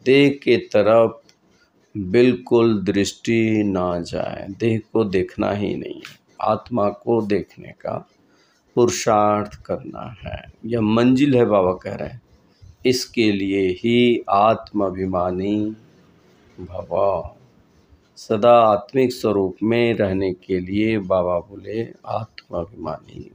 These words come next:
भव।" आत्मिक दृष्टि, वृत्ति और कृति में रहना है। आत्मिक दृष्टि में स्थित होकर के अपना स-, हर एक कर्म करना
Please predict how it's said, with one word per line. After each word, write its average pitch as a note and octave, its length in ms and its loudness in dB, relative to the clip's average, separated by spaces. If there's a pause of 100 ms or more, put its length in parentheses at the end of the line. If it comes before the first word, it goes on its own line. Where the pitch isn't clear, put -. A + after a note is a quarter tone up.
(140)
भव।" - 420 -18 (1200)
आत्मिक G2+ 600 -2
दृष्टि, A2+ 680 -2
वृत्ति G#2 800 -2
और F#2 320 -4
कृति G#2 480 -8
में F#2+ 420 -4
रहना F2+ 520 -10 (100)
है। B2 260 -4 (640)
आत्मिक A2+ 580 2
दृष्टि G2+ 420 -2
में G#2+ 280 0
स्थित - 420 -12
होकर F#2 340 -2
के G#2+ 460 -2
अपना F2 520 -4
स-, - 600 -16 (300)
हर A2+ 260 -6
एक A#2 300 -2
कर्म A2+ 400 0
करना - 640 -10